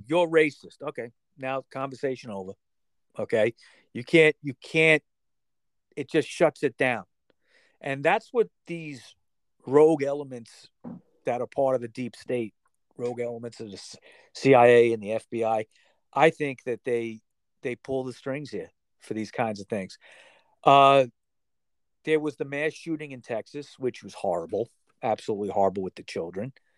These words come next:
Okay, but even with that, how did a guy, that, uh, eighteen-year-old kid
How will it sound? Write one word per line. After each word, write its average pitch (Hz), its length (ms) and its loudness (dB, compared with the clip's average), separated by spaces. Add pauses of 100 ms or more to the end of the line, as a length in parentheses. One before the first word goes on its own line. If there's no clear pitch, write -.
(460)
Okay, 127 280 2
but 127 180 -2
even 127 220 -4
with 143 140 -2
that, 208 280 4 (840)
how 180 260 2
did 226 160 -2
a 170 60 -6
guy, 135 500 -6 (1080)
that, 143 320 -2 (840)
uh, 123 160 -12
eighteen-year-old 156 640 -4
kid 139 280 0